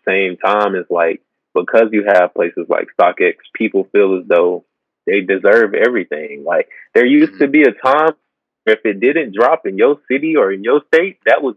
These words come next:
Speaker 1: it. Like,
Speaker 2: That was it, bro.
Speaker 1: all right, cool. Keep it pushing. Like, you know what I'm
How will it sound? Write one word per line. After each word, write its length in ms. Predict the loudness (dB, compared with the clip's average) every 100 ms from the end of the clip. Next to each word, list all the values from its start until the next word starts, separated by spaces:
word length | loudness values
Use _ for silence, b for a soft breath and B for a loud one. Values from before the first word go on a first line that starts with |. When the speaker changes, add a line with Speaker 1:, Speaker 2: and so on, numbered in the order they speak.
| -2
Speaker 1:
it. 260 | -2 -2 _
Like, 200 | -2 -2
Speaker 2:
That 160 | -4 -8
was 160 | -8 -14
it, 320 | -14 -16 -16
bro. 140 | -10 -2
Speaker 1:
all 100 | 4 4
right, 160 | 4 2
cool. 420 | 2 4 4 2 -2 -6
Keep 160 | -4
it 120 | -4 -8 _ _ _ _ -8
pushing. 300 | -6 -6 -2
Like, 260 | 0 0 -2
you 100 | -2
know 80 |
what 60 |
I'm 60 | -2